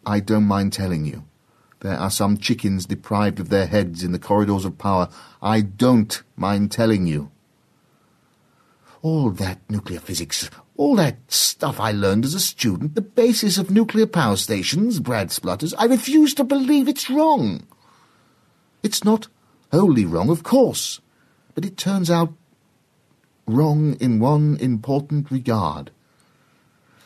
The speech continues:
"Crazy." "Simply not explosive," says Rosie. Nuclear tech will fuse, of course, and go fissionable, of course, but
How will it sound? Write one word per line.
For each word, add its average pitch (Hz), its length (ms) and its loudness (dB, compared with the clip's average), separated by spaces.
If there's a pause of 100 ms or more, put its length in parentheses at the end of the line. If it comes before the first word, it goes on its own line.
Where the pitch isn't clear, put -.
(180)
"Crazy." - 580 -4 (1300)
"Simply 156 680 2
not 101 380 2
explosive," 147 1040 0 (160)
says 87 320 -2
Rosie. 76 400 -2 (1120)
Nuclear 165 360 4
tech 147 280 0
will 107 100 4
fuse, 143 500 0
of 90 140 -6
course, - 400 -4
and 160 320 2
go 147 200 4
fissionable, 107 680 0
of 80 100 -6
course, 78 400 -6
but - 260 -4